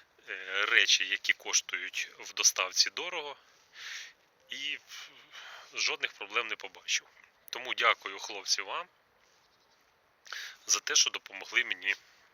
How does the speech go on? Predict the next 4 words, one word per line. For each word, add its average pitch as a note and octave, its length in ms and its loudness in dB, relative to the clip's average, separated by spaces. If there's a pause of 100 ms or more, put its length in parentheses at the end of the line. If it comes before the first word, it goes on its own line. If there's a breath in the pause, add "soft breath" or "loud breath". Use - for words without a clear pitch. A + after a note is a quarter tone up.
(600)
е, F#2 340 -12 (1000 loud breath)
завантажити G2+ 680 2
причепа G2+ 540 2
на F2+ 260 -12